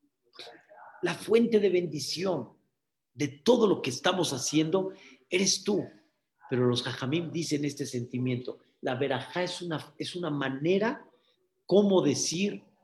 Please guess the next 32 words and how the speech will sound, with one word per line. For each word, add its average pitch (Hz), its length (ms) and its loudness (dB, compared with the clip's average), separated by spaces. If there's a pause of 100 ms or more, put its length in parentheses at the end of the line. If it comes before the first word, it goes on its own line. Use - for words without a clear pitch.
(220)
"Esto 190 400 -2
te 160 100 -2
pertenece 131 640 -2
a 127 120 -8
ti", - 420 -4 (540)
y 143 100 -2
por 139 260 -2
medio 196 280 4
de 165 100 2
la 147 100 2
verajá 139 360 -2
me 165 100 -6
estás 160 300 -4
dando 175 200 -2
la 156 80 2
oportunidad 127 840 -2
que 135 180 -4
yo 175 160 6
lo - 320 2
pueda 202 800 4 (580)
utilizar. 156 840 2 (1040)
Que 175 120 6
yo 277 120 8
lo 247 160 8
pueda 233 180 8
utilizar. 220 600 2 (480)
Ahora 131 140 -2
escuchen 127 400 -2
bien. 98 160 -6 (1300)
Dios 156 420 4
nos 135 260 0
da 135 380 0